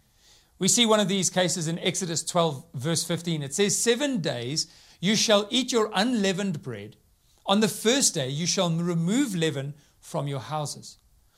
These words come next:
For whoever eats leavened bread from the first day until the seventh day, that person shall be cut off from Israel."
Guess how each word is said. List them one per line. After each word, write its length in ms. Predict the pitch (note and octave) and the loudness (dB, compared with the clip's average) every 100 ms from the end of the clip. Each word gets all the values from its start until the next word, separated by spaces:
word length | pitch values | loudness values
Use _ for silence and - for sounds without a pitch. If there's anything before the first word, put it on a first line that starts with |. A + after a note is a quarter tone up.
| _ | _
For 160 | - F#3 | 0 2
whoever 360 | G3 A3 C4+ C#4 | 6 6 4 2
eats 420 | B3 B3+ - - - | 0 0 0 -4 -4
leavened 480 | C#3+ D#3+ G#3+ B3+ G3 | -2 2 2 0 -2
bread 320 | E3 B2 C#3 - _ _ - | -2 -4 -6 -14 _ _ -2
from 200 | G#3 G#3 | 2 2
the 100 | G3+ | 2
first 400 | G#3 B3+ A3+ D#3+ | 2 2 0 -4
day 320 | A#2 A#2+ C#3+ _ _ - | -6 -8 -14 _ _ 0
until 300 | G3 A#3 C4+ | 0 2 -2
the 100 | A#3+ | -2
seventh 640 | - - C#4 C4+ A#3+ - C3+ | 2 2 2 0 -2 -4 -6
day, 360 | B2 G#2 B2 - _ _ | -6 -6 -10 -18 _ _
that 260 | C#3 F#3+ F#3+ | 4 4 4
person 440 | E3+ - C#3+ C#3+ - _ _ | 0 0 -4 -6 -10 _ _
shall 220 | - E3 | -4 -2
be 100 | C#3+ | 0
cut 420 | C#3 - - F#3 C#3+ | -4 -8 -6 -4 -4
off 320 | C3 - - _ _ _ | -8 -10 -20 _ _ _
from 260 | - D3+ | -8 -2
Israel." 380 | F#3+ F#3 C3 - | 0 0 -2 -8